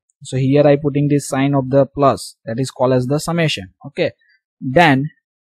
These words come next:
we achieve this pressure velocity compounding. Okay, now here you see, compare it with this diagram. First one is the nozzle. Here you see it is the nozzle,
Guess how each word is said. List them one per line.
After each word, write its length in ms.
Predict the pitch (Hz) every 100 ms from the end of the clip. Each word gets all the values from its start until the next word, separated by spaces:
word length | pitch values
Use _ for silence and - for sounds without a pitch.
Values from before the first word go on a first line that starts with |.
| _
we 320 | 139 156 214 -
achieve 440 | 180 180 196 127 143 _
this 320 | 147 151 180
pressure 440 | - 160 156 180 156
velocity 500 | 135 123 123 113 120
compounding. 520 | 113 113 113 110 120
Okay, 180 | 131 196
now 160 | 185
here 240 | 160 151 160
you 160 | 160
see, 380 | 156 151 151 170 _ _ _ -
compare 380 | 151 151 156
it 160 | 120 101 - _
with 160 | 127 131
this 160 | 135
diagram. 520 | 139 127 127 113 104 - _ _ _
First 240 | - 143 -
one 140 | 156
is 140 | 143 127
the 120 | 139
nozzle. 360 | 127 120 110
Here 220 | 107 123 123
you 140 | 131
see 140 | 127 131
it 100 | 123
is 120 | 120
the 120 | 123
nozzle, 380 | 123 117 98